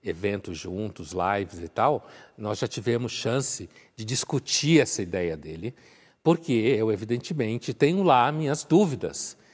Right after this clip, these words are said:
com relação a, a esse arco, né? Não há dúvida que a inteligência artificial pode nos libertar dos trabalhos mecânicos.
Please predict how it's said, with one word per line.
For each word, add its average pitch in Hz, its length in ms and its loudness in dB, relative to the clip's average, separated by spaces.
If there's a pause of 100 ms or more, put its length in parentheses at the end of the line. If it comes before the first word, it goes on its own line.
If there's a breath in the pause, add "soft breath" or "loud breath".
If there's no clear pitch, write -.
(280 soft breath)
com 123 100 4
relação 120 440 2
a, 120 80 -2
a 113 160 4
esse 127 340 0
arco, - 540 -4 (100)
né? 117 140 -4 (240 loud breath)
Não 151 140 6
há 220 80 8
dúvida 190 320 4
que 170 100 0
a - 20 4
inteligência 113 540 -2
artificial 107 420 -2
pode 101 280 -4
nos 92 120 -12
libertar 95 640 -2 (260 loud breath)
dos - 120 -12
trabalhos 95 400 -4
mecânicos. - 800 -8